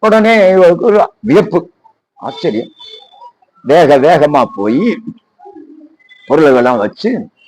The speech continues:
எந்த அளவுக்கு நல்ல உணவு சமைக்க முடியுமோ எல்லாம் சமைச்சு, அதுக்குள்ள இவர் தூங்க ஆரம்பிச்சிட்டார். அதுக்குள்ள இவரு, ஆமா, பசி தூக்கம் வந்துருச்சு,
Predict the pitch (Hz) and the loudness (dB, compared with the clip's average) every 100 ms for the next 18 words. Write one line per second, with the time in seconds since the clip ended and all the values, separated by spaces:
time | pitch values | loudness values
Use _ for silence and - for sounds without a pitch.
0 | _ - _ _ 123 175 196 196 160 220 | _ -20 _ _ -4 -2 2 2 4 2
1 | 214 208 135 98 - - _ - 139 170 | 0 -2 -6 -6 -14 -20 _ -6 -2 0
2 | 139 139 151 127 104 - _ _ - 127 | 0 0 0 0 -4 -14 _ _ -10 -4
3 | 156 - 120 120 127 143 101 - _ - | -4 -2 -4 -2 -2 -2 -4 -10 _ -10
4 | 110 131 196 151 113 - _ - _ - | -6 -2 -2 -2 -4 -10 _ -20 _ -8
5 | 139 139 151 - _ _ _ - 185 185 | -4 -4 -6 -16 _ _ _ -2 0 2
6 | 214 196 170 190 208 185 160 143 - 113 | 4 4 2 0 2 4 2 0 -2 -4
7 | 95 - - 240 - _ _ _ _ - | -4 -12 -12 -10 -12 _ _ _ _ -20
8 | - - - _ 139 170 196 196 185 226 | -20 -20 -20 _ -2 0 2 4 4 4
9 | 247 - _ _ _ 135 139 165 147 120 | 2 -2 _ _ _ 0 0 0 -2 -2
10 | - _ _ _ _ _ _ - 165 - | -4 _ _ _ _ _ _ -6 -6 -6
11 | 220 196 170 147 151 143 - 180 | -2 -2 0 0 0 -2 -4 -10